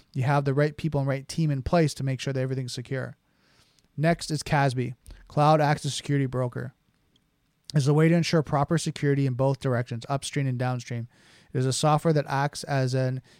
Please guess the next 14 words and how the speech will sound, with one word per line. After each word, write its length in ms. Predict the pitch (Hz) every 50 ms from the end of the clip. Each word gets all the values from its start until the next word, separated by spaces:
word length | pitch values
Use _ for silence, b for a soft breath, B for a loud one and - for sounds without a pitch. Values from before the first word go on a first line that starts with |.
| b b
intermediary 560 | - 147 160 160 160 151 151 147 147 147 147
between 400 | 143 139 135 - - 143 135 131
users 360 | 131 135 143 143 143 156 147 139
and 160 | 131 131 127
cloud 340 | - - 139 135 135 135 -
service 240 | - 139 131 127
providers. 500 | - - 123 127 127 127 123 117 120 -
McAfee, 680 | - 127 127 - - 139 139 139 - - 151 156 160 165 b b b b b b b b b b
a 60 | 127
pioneer 380 | 120 - 147 143 143 143 139 139
in 140 | 135 135 131
casbi 380 | - - 135 131 131 135 127
technology, 440 | - 135 123 131 127 127 127 127 123
was, 400 | 127 127 127 123 120 - -